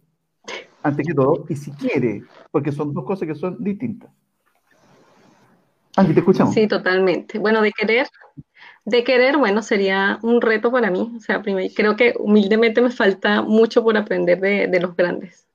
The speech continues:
Speaker 2: de, de la política, y aquí en el pri hay muchos, ¿no? Entonces, pero también algo muy cierto dice Luis, que, eh, una cosa es querer y otra es poder.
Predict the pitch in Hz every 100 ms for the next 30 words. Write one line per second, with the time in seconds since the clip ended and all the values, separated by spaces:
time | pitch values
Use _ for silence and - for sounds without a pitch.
0 | - 180 190 175 196 _ _ _ _ _
1 | 196 202 196 196 202 226 226 202 185 190
2 | 185 196 190 202 202 196 190 175 - 190
3 | 208 196 180 180 196 202 - _ _ _
4 | 294 302 262 262 240 233 226 233 233 240
5 | 240 247 240 233 240 - 226 220 233 233
6 | 233 220 214 220 196 202 202 196 190 196
7 | 208 208 208 - 202 214 202 202 180 226
8 | 180 208